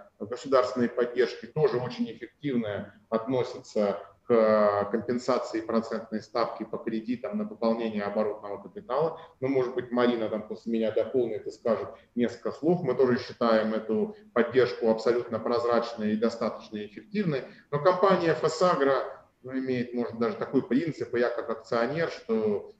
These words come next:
ну, во-первых, мы не имеем права пользоваться этой господдержкой, она все-таки ориентирована на сельхозпредприятия,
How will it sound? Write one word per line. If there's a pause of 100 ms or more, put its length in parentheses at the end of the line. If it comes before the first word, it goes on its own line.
(320)
ну,
во-первых,
мы
не
имеем
права
пользоваться
этой
господдержкой,
она
все-таки
ориентирована
на
сельхозпредприятия,